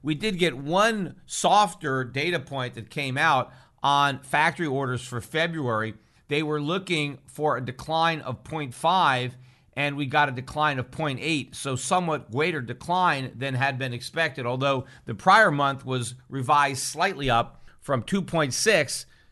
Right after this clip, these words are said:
to plus two point seven. So we declined more, but from a higher level. But the number that was the strongest, certainly relative to expectations, but also in the absolute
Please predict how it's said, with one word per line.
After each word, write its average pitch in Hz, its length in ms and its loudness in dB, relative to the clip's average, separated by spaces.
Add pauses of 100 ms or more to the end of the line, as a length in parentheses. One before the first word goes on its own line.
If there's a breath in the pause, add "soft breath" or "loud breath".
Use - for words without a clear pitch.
(140)
to 151 220 2
plus 160 440 2
two 165 180 -2
point 135 320 -2
seven. 131 460 2
So 147 200 -2
we 135 140 -4
declined 151 640 0
more, 156 360 4
but 127 220 -2
from 147 140 -4
a 120 100 0
higher 135 460 4
level. 123 500 2 (180 loud breath)
But 156 200 0
the 160 80 2
number 196 500 4
that 147 240 6
was 139 260 -2
the 123 120 -4
strongest, 160 840 2 (200 soft breath)
certainly 165 420 0
relative 151 420 4
to 123 120 -2
expectations, 135 880 -2
but 127 160 -2
also 147 400 0
in 127 140 -6
the 127 140 -4
absolute 139 720 -2